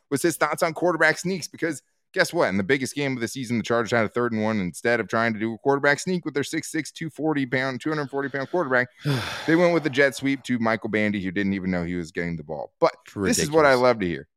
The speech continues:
Speaker 1: We did a ton of this this year with Cowboys Dak Prescott, or with quarterback Dak Prescott, and we're really effective with it. Certainly the ability to push behind the quarterback, that's been incorporated a ton this year, and that's a big part of it. Statistically and analytically speaking,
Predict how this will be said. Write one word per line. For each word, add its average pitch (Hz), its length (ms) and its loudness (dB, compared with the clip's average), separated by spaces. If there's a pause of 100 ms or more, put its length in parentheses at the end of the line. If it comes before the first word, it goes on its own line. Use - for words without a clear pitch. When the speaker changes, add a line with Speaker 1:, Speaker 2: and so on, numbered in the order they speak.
Speaker 1:
We 226 100 -4
did 262 100 2
a 254 80 6
ton 214 260 4
of 190 140 -2
this 113 280 0 (280)
this 123 240 4
year 120 160 2
with 113 100 2
Cowboys 110 460 0
Dak 104 260 0
Prescott, 101 400 0
or 90 220 -2 (100)
with 120 180 -4
quarterback 107 460 0
Dak 95 240 0
Prescott, 92 460 -2 (200)
and 127 120 0
we're 123 100 6
really 127 300 4
effective 110 400 0
with 101 200 -2
it. - 160 -14
Certainly 131 380 0
the 110 140 0
ability 117 340 0
to 104 80 0
push - 220 -2
behind 131 340 -2
the 139 60 -2
quarterback, 123 420 2
that's 113 220 0
been 117 100 0
incorporated 104 560 0
a 95 80 -2
ton 104 280 -2
this 92 140 -4
year, 104 120 -2
and 90 100 -2
that's 98 160 -2
a 92 60 -8
big 90 180 -4
part 92 180 -2
of 90 60 -6
it. 92 120 -4 (320)
Statistically 180 680 0
and 170 220 -2
analytically 160 560 0
speaking, 143 420 -2